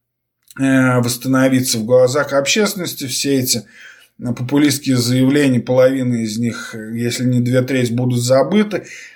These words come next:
И, в общем-то, думаю, что при прочих равных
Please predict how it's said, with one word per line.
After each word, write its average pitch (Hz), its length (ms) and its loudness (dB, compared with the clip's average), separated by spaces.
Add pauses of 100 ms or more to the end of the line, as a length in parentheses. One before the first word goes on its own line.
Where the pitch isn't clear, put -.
(120)
И, 165 340 2
в 139 160 2
общем-то, 131 840 0
думаю, 120 680 0
что 123 680 2
при 131 400 2
прочих 143 420 0
равных 151 480 2